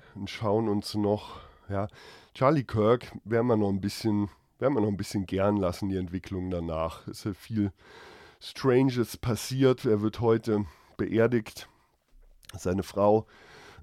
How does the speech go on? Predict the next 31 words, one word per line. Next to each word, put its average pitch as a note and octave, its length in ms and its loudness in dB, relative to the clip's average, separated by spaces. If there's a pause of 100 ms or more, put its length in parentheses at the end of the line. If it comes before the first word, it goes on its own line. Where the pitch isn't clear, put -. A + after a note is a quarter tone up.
(120)
<clears throat> - 0 -
ja, B2 920 8
die G#2 140 0
Ansp-, G#2+ 320 0
die, G2+ 300 -4
die F#2+ 160 -4
Ansprache G2+ 520 -2
von G2+ 260 -4
seiner F#2+ 240 0
Frau G#2 280 0
habe G2 100 2
ich G2 120 -8
mir F#2 140 -2
immer G#2+ 180 0
noch G#2 120 0
nicht G2+ 220 -6
angeschaut, G2+ 600 -4
also F#2+ 240 -4
bin G2+ 100 -4
ich - 140 -10
wirklich - 220 -12
zu G2+ 120 -8
nah G2 220 -2
am F2+ 100 -4
Wasser F#2 300 -6
gebaut. F2 500 0 (1300)
Äh, A#2 380 6 (260)
ja, F#2+ 280 0 (400)
<laughs> - 400 -16
hab - 160 -6
dann E2+ 220 -2